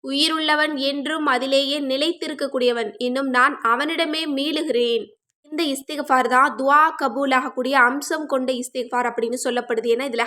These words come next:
ஹய்யுல் கய்யூம் அப்படிங்கிற அல்லாஹ்வினுடைய இரண்டு திருநாமங்கள் இருக்கு. இன்னும் இத ஒரு நாளைக்கு நம்ம பத்து முறை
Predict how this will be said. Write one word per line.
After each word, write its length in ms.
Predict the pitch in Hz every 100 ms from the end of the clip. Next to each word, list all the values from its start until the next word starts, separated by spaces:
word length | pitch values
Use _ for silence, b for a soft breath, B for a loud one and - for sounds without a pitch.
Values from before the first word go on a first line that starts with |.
| -
ஹய்யுல் 260 | 269 294 285
கய்யூம் 400 | 262 262 285 277
அப்படிங்கிற 280 | 262 247 254
அல்லாஹ்வினுடைய 760 | 240 220 233 233 247 226 226 285 440 B B
இரண்டு 500 | - 269 320 339 339 339
திருநாமங்கள் 760 | 277 277 294 285 254 240 285 294
இருக்கு. 420 | 233 453 - - B B
இன்னும் 320 | 254 294 339
இத 420 | 285 277 277 302 254
ஒரு 220 | 262 320
நாளைக்கு 640 | 302 262 269 320 339 -
நம்ம 380 | 262 240 233 262 - _ -
பத்து 500 | 294 294 - 453 392
முறை 200 | 302